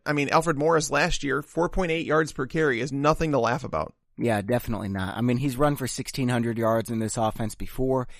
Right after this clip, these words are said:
Speaker 2: He's got a better quarterback than he had back then. I mean, the defense is, I think, pretty bad. A lot of forty-niners fans would fight me over this. I don't think they're ready to compete quite yet because the defense just isn't there.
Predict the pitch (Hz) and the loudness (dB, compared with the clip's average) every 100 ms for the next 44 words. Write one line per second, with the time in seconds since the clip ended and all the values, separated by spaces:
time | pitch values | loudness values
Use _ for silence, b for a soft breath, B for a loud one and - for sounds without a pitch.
0 | b _ 113 104 107 104 - 131 135 127 | b _ -8 2 2 2 -2 0 0 2
1 | 131 - 135 123 127 123 123 123 - 123 | 0 0 -2 0 0 0 0 0 -2 0
2 | 120 117 117 b b b - 110 107 104 | 2 0 -4 b b b -6 -2 -2 -2
3 | 92 131 131 104 107 98 - - _ _ | 0 0 2 0 -2 -6 -8 -18 _ _
4 | - 165 - 123 - 120 104 98 98 98 | 0 2 0 -2 -2 -2 -2 -4 -4 -4
5 | 107 123 131 120 127 120 113 113 113 - | -2 2 2 2 0 0 0 -2 -2 -4
6 | 113 110 104 - 107 110 117 110 110 117 | -6 -4 -6 -4 -4 -2 -2 -2 -2 -4
7 | 113 - b b - 135 131 120 127 110 | -6 -8 b b -2 0 0 -2 -2 -2
8 | 107 107 98 98 - 113 - 123 104 - | -2 -4 -6 0 0 0 -4 -2 -2 -2
9 | 104 - 107 98 98 101 101 110 101 - | -6 -4 -6 -6 -6 -6 -6 -6 -6 -6
10 | 107 - 101 101 101 104 | -6 -4 -6 -6 -6 -6